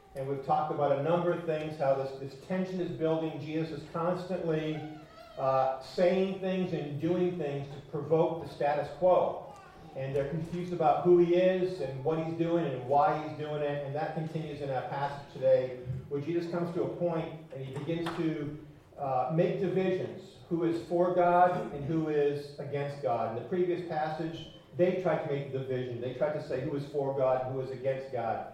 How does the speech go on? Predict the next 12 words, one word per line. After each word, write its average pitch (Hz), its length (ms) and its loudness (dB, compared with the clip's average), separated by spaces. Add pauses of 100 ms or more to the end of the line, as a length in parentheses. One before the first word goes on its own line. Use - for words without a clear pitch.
(360)
And 127 160 -8
now 127 300 0
Jesus 156 220 -6
begins 139 380 -6
to 135 80 -8
redefine 135 800 -4
what 135 160 2
it 135 120 -4
means 135 280 -8
to - 40 -14
be 120 220 -4
a, 117 160 -4